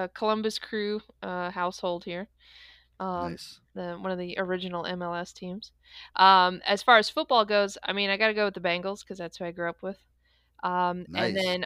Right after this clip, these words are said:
Speaker 1: I'm on the fence as far as, uh, baseball goes, uh,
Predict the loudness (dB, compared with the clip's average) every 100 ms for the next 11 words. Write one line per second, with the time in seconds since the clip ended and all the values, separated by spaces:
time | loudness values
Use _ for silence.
0 | -2 0 2 0 -2 2 2 2 -6 -4
1 | 0 2 2 -2 -8 _ _ -4 -4 -2
2 | 0 0 0 -2 -2 -2 -2 -2 -4 -8
3 | -18 _ -18 -12 -12 -12